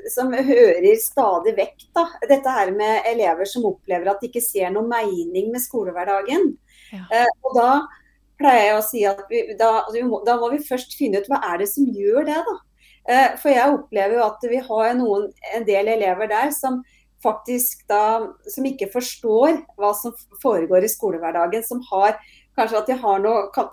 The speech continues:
Speaker 1: alt ifra lese- og skrivevansker til andre vansker som kanskje ikke har blitt oppdaget. Så de trenger å gjennomgå, og trenger en kartlegging og finne ut hva er det som gjør det. Eh, for det er jo, eh,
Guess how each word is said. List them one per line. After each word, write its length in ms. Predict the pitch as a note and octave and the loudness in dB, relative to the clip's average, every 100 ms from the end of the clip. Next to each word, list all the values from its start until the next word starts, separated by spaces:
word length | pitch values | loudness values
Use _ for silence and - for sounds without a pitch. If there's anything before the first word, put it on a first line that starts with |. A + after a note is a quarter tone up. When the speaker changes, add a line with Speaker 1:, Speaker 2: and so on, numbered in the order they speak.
| - | 0
Speaker 1:
alt 280 | G3+ G3 C#4 | 2 2 -4
ifra 240 | - A3+ | -2 0
lese- 380 | B3+ A3+ F#3+ A3+ | 2 2 0 -6
og 60 | G#3+ | -6
skrivevansker 800 | - G#3 E3+ D#3+ F3 - G#3 G3+ | -6 -4 -4 -2 -4 -4 -4 -4
til 80 | - | -2
andre 440 | A#3+ G#3+ F#3 F3 G3+ | -2 -2 -4 -4 -2
vansker 600 | G#3+ E3+ - - B3 C#4 | 0 -2 -6 -4 0 0
som 160 | C4 A#3 | -2 -4
kanskje 300 | G#3 - F#3 | -6 -4 -4
ikke 100 | F#3 | -2
har 60 | |
blitt 220 | G3 G3+ - | -2 -4 -8
oppdaget. 720 | - _ - E3+ F3+ F4 - _ _ _ | -12 _ -6 -4 -2 -2 -4 _ _ _
Så 120 | - B3+ | -2 2
de 140 | C4+ | 2
trenger 480 | C4+ G3+ F#3 F#3 G#3+ | 2 2 2 2 2
å 80 | A3 | 4
gjennomgå, 480 | A3 F#3+ E3+ E3+ E3+ | 2 2 -2 -2 -2
og 400 | G3+ F#3+ F3+ - | 0 0 -2 -6
trenger 420 | - F#3 F#3 F#3+ | -4 0 0 0
en 140 | G3+ | -2
kartlegging 800 | G3 A3+ - _ E4 E3 G3+ G#3+ | -4 -6 -8 _ -6 -2 0 0
og 320 | F#3+ G3 G3+ - | 0 0 0 0
finne 280 | G3+ F#3+ F#3+ | 0 0 -2
ut 100 | F#3 | -4
hva 140 | - | -6
er 220 | D#3 D3 | -4 -6
det 60 | F3 | -6
som 160 | - G#3 | -6 -6
gjør 320 | F3 E3+ F3+ | -6 -6 -4
det. 120 | D4+ G4+ - _ _ _ _ _ G3+ | -2 -4 -8 _ _ _ _ _ -2
Eh, 200 | A3 A3+ | 0 0
for 180 | - B3+ | 2 2
det 80 | A#3+ | 4
er 240 | F#3+ F#3+ | 4 4
jo, 140 | D4 D4 D4 _ _ _ _ _ - | 2 0 -4 _ _ _ _ _ -6
eh, 340 | F#3+ G3 G3+ | -2 0 -2